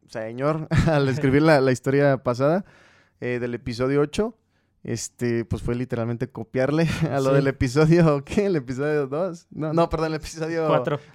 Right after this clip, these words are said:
Speaker 1: cuatro.
Speaker 2: El cuatro.
Speaker 1: Es literalmente lo mismo. Si te pones a reflexionar un poquito, está basado en la misma historia. Sí, igual con otros ar-, argumentos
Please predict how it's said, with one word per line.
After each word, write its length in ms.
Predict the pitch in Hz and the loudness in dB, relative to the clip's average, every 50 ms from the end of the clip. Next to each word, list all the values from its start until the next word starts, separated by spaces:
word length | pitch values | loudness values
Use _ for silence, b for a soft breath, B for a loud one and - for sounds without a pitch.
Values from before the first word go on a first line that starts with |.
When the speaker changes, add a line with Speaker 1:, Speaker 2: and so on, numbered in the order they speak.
| _ - | _ -4
Speaker 1:
cuatro. 420 | - - 175 175 - - 175 175 | 0 2 2 2 2 0 0 0
Speaker 2:
El 140 | 165 143 135 | -2 -2 -4
cuatro. 200 | - 139 135 147 | -6 -6 -6 -4
Speaker 1:
Es 60 | 170 | -4
literalmente 640 | 185 185 - 165 156 151 156 156 160 165 147 - 170 | -4 -4 -4 -2 -2 -2 -2 -4 -6 -8 -6 -6 -4
lo 240 | 165 143 131 113 113 | -2 -2 -2 -4 -4
mismo. 340 | 120 131 135 143 151 151 143 | -6 -8 -8 -8 -8 -10 -10
Si 120 | 127 131 | -10 -10
te 160 | 117 127 127 | -10 -12 -12
pones 320 | - - 151 160 175 160 156 | -10 -8 -8 -6 -6 -6 -8
a 200 | 139 113 110 113 | -8 -8 -10 -12
reflexionar 440 | 110 107 107 117 110 - 120 131 147 | -14 -16 -18 -20 -18 -16 -16 -16 -16
un 60 | 151 | -16
poquito, 480 | 143 147 131 117 139 139 - 180 185 b b b b b b b b b | -16 -16 -16 -18 -18 -16 -14 -14 -16 b b b b b b b b b
está 300 | - 170 - - 143 151 | -14 -14 -8 -6 -4 -2
basado 320 | 151 151 143 139 139 139 | -2 -2 -2 -2 -4 -4
en 80 | 139 135 | -4 -6
la 60 | 123 | -8
misma 240 | 123 123 123 123 135 | -10 -12 -12 -10 -10
historia. 280 | 131 - 165 175 175 | -10 -8 -6 -6 -6
Sí, 260 | 160 - - 214 233 | -6 -8 -10 -12 -14
igual 260 | 233 185 165 185 180 180 | -12 -8 -6 -6 -6 -6
con 180 | 185 185 170 | -8 -12 -12
otros 260 | 160 156 - 160 156 | -12 -12 -12 -10 -8
ar-, 160 | 139 123 123 - - | -8 -8 -8 -8 -6
argumentos 800 | 127 123 123 123 123 131 135 143 143 143 143 139 143 139 127 | -8 -8 -8 -8 -10 -10 -10 -10 -10 -10 -10 -10 -10 -12 -12